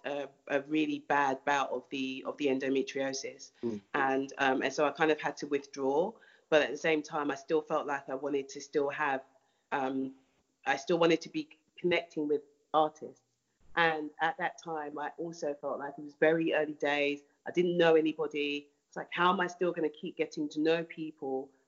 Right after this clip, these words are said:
Speaker 1: when I'm locked away in here because I can't go anywhere because I'm not well? So, um, I started reaching out to people on the internet to do Skype interviews, but, and then I would record them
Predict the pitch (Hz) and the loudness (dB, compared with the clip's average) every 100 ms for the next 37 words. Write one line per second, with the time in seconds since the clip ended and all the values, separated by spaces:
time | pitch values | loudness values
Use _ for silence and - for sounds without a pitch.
0 | - 160 160 156 165 - 151 151 147 139 | -4 0 2 2 -2 -4 -2 0 0 0
1 | 170 147 143 147 139 165 151 160 165 147 | -2 -2 -4 -10 -4 -2 0 2 0 0
2 | 127 135 135 151 143 - 156 113 - _ | -4 -6 -4 -2 -2 -2 -2 -2 -6 _
3 | _ _ _ - 170 151 147 143 135 147 | _ _ _ -6 0 0 0 -6 -6 -6
4 | 143 143 147 - _ _ _ _ 180 190 | -4 -6 -8 -12 _ _ _ _ -4 4
5 | 165 165 165 175 165 156 - - 165 - | 4 4 2 -2 2 2 2 -2 -4 -2
6 | 147 151 165 170 151 143 135 - 147 147 | -2 2 0 0 -2 -4 -4 -8 -4 -2
7 | 143 143 139 _ _ - - - 175 165 | 0 -2 -8 _ _ -14 -4 6 6 6
8 | 156 147 135 135 131 131 160 - - _ | 0 -4 -6 -10 -8 -8 -12 -14 -18 _
9 | _ 151 - 143 143 147 147 147 - 147 | _ -2 0 -2 0 0 0 0 -4 -8
10 | - 175 170 170 147 143 | -2 0 0 -2 -4 -4